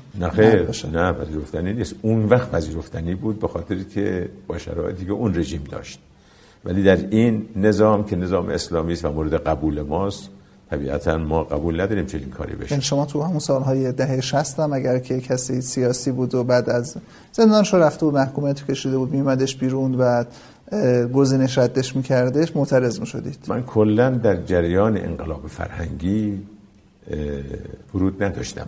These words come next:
Speaker 1: من. یعنی حالا چون این مخصوصاً می‌گم چون بعضی این شبهه تو ذهنشون هست، شنیدم بعضی از اساتید، اه،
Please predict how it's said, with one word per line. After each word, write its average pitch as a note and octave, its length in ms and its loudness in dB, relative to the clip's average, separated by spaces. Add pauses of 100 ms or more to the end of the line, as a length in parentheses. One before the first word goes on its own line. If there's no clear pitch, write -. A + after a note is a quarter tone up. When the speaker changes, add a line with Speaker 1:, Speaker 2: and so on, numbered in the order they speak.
Speaker 1:
من. - 460 -18
یعنی D#2 440 -6 (580)
حالا D2+ 220 -8
چون D2+ 320 -8 (100)
این D#2 200 -6 (160)
مخصوصاً D#2 360 -8
می‌گم F2 320 -2
چون F2 200 -6
بعضی F2+ 420 2
این F2 120 -2
شبهه F2 340 -2
تو E2+ 120 -4
ذهنشون E2+ 480 -2
هست، F2 460 -2 (400)
شنیدم D#2+ 460 0
بعضی D2+ 260 2
از D2 140 0
اساتید، D2+ 640 -4
اه، - 840 -8